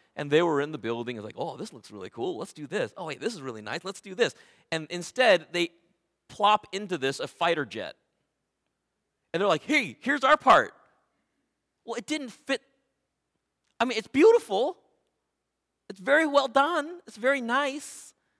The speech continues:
But it didn't fit the vision, right?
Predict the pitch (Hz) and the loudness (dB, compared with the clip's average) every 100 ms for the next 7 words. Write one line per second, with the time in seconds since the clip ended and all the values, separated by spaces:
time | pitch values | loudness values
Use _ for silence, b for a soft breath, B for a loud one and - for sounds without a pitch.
0 | _ _ _ _ _ _ _ 202 202 233 | _ _ _ _ _ _ _ 0 0 -4
1 | - - 220 - 170 175 202 220 156 82 | -10 -6 -4 -4 -10 -10 -8 -6 -6 -8
2 | - _ _ _ _ _ - 135 220 | -14 _ _ _ _ _ -14 -10 -10